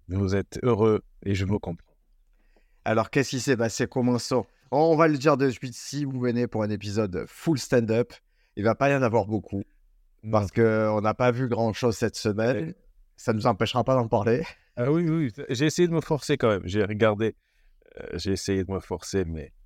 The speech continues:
Speaker 1: j'ai, bon, il me reste dix minutes à finir le spectacle qu'on avait prévu de voir pour, pour en parler à ces merveilleux auditeurs.
Speaker 2: Non, non, mais, euh, c'est pas grave. On est là, on enregistre le podcast. La, la priorité, c'est Scott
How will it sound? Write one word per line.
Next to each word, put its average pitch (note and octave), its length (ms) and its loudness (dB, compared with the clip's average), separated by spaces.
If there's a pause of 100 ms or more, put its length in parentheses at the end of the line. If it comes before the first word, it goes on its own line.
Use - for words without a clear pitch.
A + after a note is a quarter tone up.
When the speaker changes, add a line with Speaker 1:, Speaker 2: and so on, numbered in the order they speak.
(140)
Speaker 1:
j'ai, G2+ 260 -2
bon, A#2 140 2
il B2 100 2
me B2+ 60 0
reste C#3 200 2
dix B2+ 100 2
minutes A#2+ 360 0 (380)
à G2 80 -2
finir G2 340 2
le F#2 100 0
spectacle F#2 520 -2
qu'on F2+ 160 -2
avait F2 260 -2
prévu F#2+ 340 -4
de E2+ 80 -4
voir F2 400 -2
pour, E2+ 260 -4
pour F#2+ 200 0
en F#2+ 100 2
parler F2 440 0 (340)
à F#2+ 100 -4
ces - 140 -2
merveilleux E2+ 640 0
auditeurs. D2+ 420 -6 (460)
Speaker 2:
Non, G2+ 160 -2
non, A2+ 140 2
mais, A2+ 100 2
euh, G#2 560 0
c'est G#3 120 0
pas C#3+ 160 0
grave. G2 220 -2
On G#2+ 140 0
est A2 100 2
là, A#2 160 4
on A#2 60 0
enregistre A2 320 -2
le G2+ 80 -2
podcast. A2+ 460 0
La, G#2+ 120 0 (220)
la A2 200 -2
priorité, B2+ 600 0
c'est G#2 160 -8
Scott B2+ 300 0